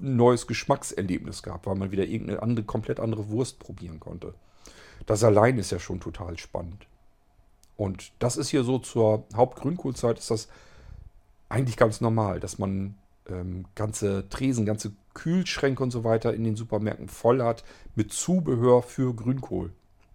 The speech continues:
Das ist wirklich eine gigantische Auswahl und, ähm, da weiß man gar nicht, wo, wofür man sich alles entscheiden soll.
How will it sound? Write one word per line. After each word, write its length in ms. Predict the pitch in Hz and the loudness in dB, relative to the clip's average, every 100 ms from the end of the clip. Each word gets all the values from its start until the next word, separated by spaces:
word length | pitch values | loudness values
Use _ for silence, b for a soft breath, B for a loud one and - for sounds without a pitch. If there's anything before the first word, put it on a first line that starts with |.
| - _ _ _ _ - | -20 _ _ _ _ -12
Das 140 | 101 | -8
ist 220 | - 104 101 | -8 -4 -2
wirklich 380 | 110 113 110 B B B B B 101 | 0 -2 -2 B B B B B 0
eine 100 | 107 | 2
gigantische 580 | 107 101 117 110 107 | 4 4 2 -2 0
Auswahl 580 | 90 110 - 107 101 98 | 0 0 -2 -6 -4 -4
und, 320 | 92 92 - | -6 -8 -8
ähm, 440 | 98 92 92 92 92 - _ _ | -6 -4 -6 -8 -10 -18 _ _
da 140 | 95 | -8
weiß 180 | 90 92 | -8 -4
man 140 | 98 95 | -2 -2
gar 140 | 95 | -4
nicht, 180 | 95 - | -4 -6
wo, 200 | 92 92 - - | -8 -8 -14 -10
wofür 260 | 92 - | -6 -2
man 140 | 101 90 | -2 -2
sich 180 | 90 - | -4 -6
alles 200 | 98 - | -6 -6
entscheiden 460 | 98 107 110 85 | -4 0 0 0
soll. 260 | 82 78 | -8 -10